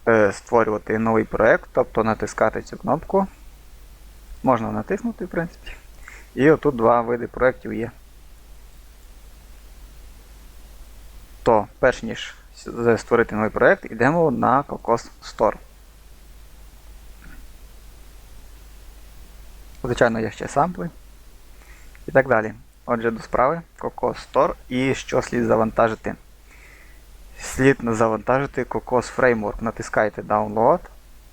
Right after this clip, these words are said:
і він почне завантажуватись ось тут. Він тут завантажить, б-, буде відображати пр-, відображатись процес завантаження, і ось тут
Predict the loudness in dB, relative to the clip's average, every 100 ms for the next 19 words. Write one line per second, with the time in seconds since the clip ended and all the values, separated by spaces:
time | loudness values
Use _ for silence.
0 | -20 -20 -20 -20 -20 -20 -20 -6 0 0
1 | 2 2 0 -2 -2 2 2 4 2 0
2 | 0 0 0 -4 -8 -10 -8 -10 -8 -12
3 | -12 -20 -20 -20 -20 -20 -20 -20 -20 -20
4 | -20 -20 -20 -20 -20 -2 0 0 0 2
5 | 2 0 -6 0 2 2 -4 -12 -16 -6
6 | 2 4 4 2 -4 0 0 2 2 0
7 | -2 -6 -10 -12 -12 -6 -4 0 2 4
8 | 4 4 0 -4 -10 -10 -4 -2 0 0
9 | 2 2 2 0 -4 -4 -2 -2 -2 -4